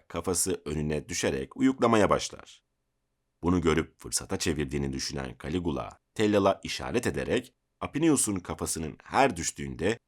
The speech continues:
fiyatın artması için onay verdiği anlamına gelmesini ister. Zavallı Apinius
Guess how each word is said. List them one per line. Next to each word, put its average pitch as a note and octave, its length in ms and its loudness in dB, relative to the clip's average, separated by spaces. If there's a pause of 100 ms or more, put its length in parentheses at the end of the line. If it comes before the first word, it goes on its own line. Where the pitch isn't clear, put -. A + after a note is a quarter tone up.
(200)
fiyatın F2 500 0
artması E2+ 440 -2
için - 340 -2
onay A#2 340 2
verdiği A2 320 8
anlamına G#2 380 6
gelmesini F#2+ 480 4
ister. - 460 -6 (880)
Zavallı G2+ 520 8
Apinius F2 540 2